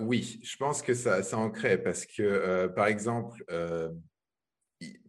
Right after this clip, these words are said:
j'ai, j'ai, j'ai beaucoup d'amis qui, qui viennent de, de différents pays en Europe, mais la plupart du temps, ils ont des amis qui viennent du même pays. Donc,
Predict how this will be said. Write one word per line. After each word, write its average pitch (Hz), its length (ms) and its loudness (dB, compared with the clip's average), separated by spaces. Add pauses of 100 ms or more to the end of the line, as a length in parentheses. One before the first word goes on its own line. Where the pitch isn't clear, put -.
(140)
j'ai, 107 240 -2
j'ai, 104 180 0
j'ai 101 140 0
beaucoup 117 240 -4
d'amis 110 340 4
qui, 87 240 -8
qui - 140 -10
viennent 92 260 0
de, 85 180 -2
de 82 200 -8
différents 92 520 -4
pays 92 300 -2
en 85 80 -4
Europe, 120 500 2 (100)
mais 95 260 0
la 95 100 2
plupart 98 320 0
du 95 140 -2
temps, 127 260 0
ils 98 260 -4
ont 104 100 -4
des 95 180 0
amis 101 280 0
qui 98 160 -6
viennent 92 220 0
du 90 100 -4
même 85 220 -6
pays. 90 360 -4
Donc, 73 120 -18